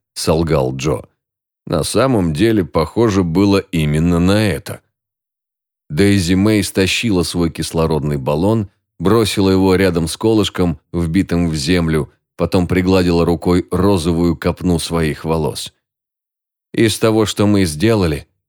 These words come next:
нет возврата. Тот парень не мертв, как ты или я. Он мертв намертво. Растворилась каждая клеточка того, кем он был".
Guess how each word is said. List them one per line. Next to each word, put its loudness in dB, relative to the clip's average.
нет 2
возврата. -4
Тот 0
парень 2
не 4
мертв, -2
как -4
ты 2
или 0
я. -2
Он 2
мертв 0
намертво. -2
Растворилась 2
каждая 0
клеточка -2
того, 0
кем -2
он 0
был". -6